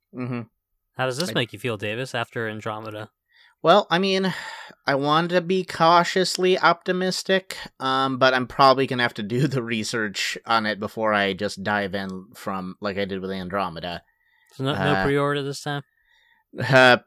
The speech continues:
Speaker 1: probably not, unless I hear some really good things. And
Speaker 2: No,
Speaker 1: it's, they
Speaker 2: no
Speaker 1: really gotta f-
Speaker 2: Ultimate Collector's Edition?
Speaker 1: It, and look, uh, Andromeda is not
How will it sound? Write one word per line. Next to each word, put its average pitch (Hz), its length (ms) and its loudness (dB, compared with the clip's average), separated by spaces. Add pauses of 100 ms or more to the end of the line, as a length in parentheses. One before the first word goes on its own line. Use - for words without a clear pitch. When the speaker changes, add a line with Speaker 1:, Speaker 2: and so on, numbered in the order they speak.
(180)
Speaker 1:
probably 131 680 4
not, 107 280 0
unless 107 300 -4
I 107 80 2
hear 107 160 -4
some 104 180 -8
really 104 220 -2
good 95 220 -6
things. 95 580 -8
And 117 300 0
Speaker 2:
No, 117 60 -4
Speaker 1:
it's, 120 240 -4 (100)
they 170 100 4
Speaker 2:
no 151 80 4
Speaker 1:
really 139 140 6
gotta 135 140 6
f- 131 100 -2
Speaker 2:
Ultimate 143 220 -4
Collector's 135 480 -6
Edition? 147 380 -12
Speaker 1:
It, 220 120 2 (380)
and 202 240 2
look, 208 300 4
uh, 233 420 8 (540)
Andromeda 214 600 4
is 156 200 0
not 156 320 0